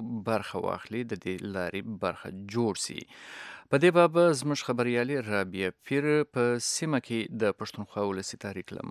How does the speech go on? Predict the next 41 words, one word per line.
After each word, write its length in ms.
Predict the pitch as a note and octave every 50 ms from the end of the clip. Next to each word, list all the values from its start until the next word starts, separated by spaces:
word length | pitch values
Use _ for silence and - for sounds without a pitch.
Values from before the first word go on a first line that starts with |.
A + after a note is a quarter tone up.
| G#2 A#2
مشر 300 | C3 - - - C#3+ -
او 120 | D3+ C#3+ C#3+ C#3+ C#3
یو 100 | C3 B2+ A#2+ -
څېړونکي 420 | - - A2 A#2 A2+ A2 A2 -
سره 200 | - G2 G2 -
خبرې 300 | - - F2+ F#2 A2 B2+ B2+ -
کړې 140 | D3 C#3+ C#3+ C#3+
دي 100 | C#3+ C3 -
چې 240 | - D3 D3 C#3+ C#3
د 160 | B2+ A2 G#2+
افغانستان 720 | - - F#2+ F#2 F#2 - - - - B2 B2+ C3 C3+ C#3 C3 A2+
و 60 | G2
دې 480 | G2 F#2 F#2 F#2 - C#3+ D3+ E3+ E3 -
پروژې 400 | - C3 B2+ B2+ A#2 A2+ C3 C3 - -
ته 240 | A#2+ A#2 A#2+ - -
شاملېدل 680 | - G2 F#2 F#2+ F#2+ F2+ G2 F#2+ F#2+ A#2 A#2 A#2 G#2 G#2
به 100 | G2+ - -
څومره 340 | - - G2+ G2 F#2+ F#2 F#2+ F#2+
مهم 340 | F#2+ F2+ F#2 A#2 C3+ D3 C#3+ C#3+
وي، 100 | C#3+ D3+ - - - - - - - - - A#2 A2 A2+
د 200 | A2+ G#2+ G#2+ G2 -
سیمې 500 | - - - - - D#3 D3+ D3 C#3+ C#3+ C#3 B2 A2
د 100 | G#2+ G#2+ -
اقتصادي 580 | - - - - A2 F#2+ F2+ G2 F#2+ A2 A#2 A2 G2+
هلو 240 | G2+ F2+ F#2 F#2+ F2+ F#2 G2+
ځلو 240 | B2+ D3+ F3+ F3+ - F#3
په 100 | F3 F3
اړه 160 | F3 F3+ F3+ E3+ F3+ F3+
او 160 | F#3 F3+ F3 D3 D3
هم 260 | F3+ F3 F3 F3+ - C3+
په 120 | A#2 - -
سیمه 200 | G2+ G2 F#2 -
کې 140 | - A#2 C3 - - - - - - - - - A#2 A#2+
امنیت 360 | A#2+ A#2 A#2+ B2+ C#3 C#3 _ - A2
ته 100 | F#2+ G2+
به 120 | F#2+ F2+ - - - - _ _ _ - - -
څومره 420 | D#3 C#3 B2+ A#2+ G#2 G2 F2+ - _ _ _ - -
کومک 320 | C3+ B2+ B2 G#2 - - -
وکړي. 260 | F#2+ - - F#2 - - _ _ _ _ _ _ -
ټول 160 | - A2+ A2+ A2+ G#2
حال 200 | G#2 G2+ A#2